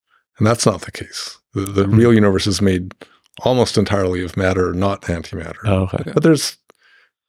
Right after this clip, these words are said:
Speaker 1: antiparticles floating around, and there's also subtle ways they show up as quantum effects on smaller scales. But, um, and that's actually one of the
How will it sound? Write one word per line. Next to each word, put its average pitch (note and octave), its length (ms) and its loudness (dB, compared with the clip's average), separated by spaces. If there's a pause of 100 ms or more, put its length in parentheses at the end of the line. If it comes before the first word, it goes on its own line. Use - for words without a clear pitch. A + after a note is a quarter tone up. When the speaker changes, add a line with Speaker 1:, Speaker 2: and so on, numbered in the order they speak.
(420)
Speaker 1:
antiparticles A2 640 0
floating G2+ 280 4
around, F#2 560 4
and F2 240 -4
there's F2 380 -6
also F#2 480 -4 (320)
subtle G#2+ 300 2
ways F#2+ 240 2
they F2+ 120 0
show F#2 280 2
up F2+ 220 -4 (260)
as G2 160 0
quantum F#2 300 0
effects - 500 -2
on F#2 140 -4
smaller F2+ 360 -2
scales. F2 560 -4 (840)
But, G#2 220 0 (120)
um, F#2+ 340 0 (1200)
and B2 120 4
that's C3+ 180 4
actually C3 300 2
one A2 160 4
of G2+ 120 4
the G2+ 160 2